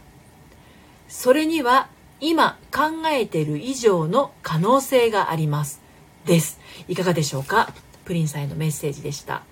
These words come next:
これね、閉じちゃうとページ番号がないので、もうそのメッセージは私には分からなくなっちゃうんですけれどね。プリンさんがどんな風に、あの、心の中にね、その言葉から、えー、思いが湧いてきたかが大事ですよ。はい。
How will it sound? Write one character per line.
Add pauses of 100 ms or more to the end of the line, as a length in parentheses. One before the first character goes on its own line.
(520)
こ
れ
ね、
閉
じ
ち
ゃ
う
と
ペ
ー
ジ
番
号
が
な
い
の
で、 (320)
も
う
そ
の
メ
ッ
セ
ー
ジ
は
私
に
は
分
か
ら
な
く
な
っ
ち
ゃ
う
ん
で
す
け
れ
ど
ね。 (300)
プ
リ
ン
さ
ん
が
ど
ん
な
風
に、 (360)
あ
の、
心
の
中
に
ね、 (340)
そ
の
言
葉
か
ら、 (600)
え
ー、
思
い
が (220)
湧
い
て
き
た
か
が
大
事
で
す
よ。 (240)
は
い。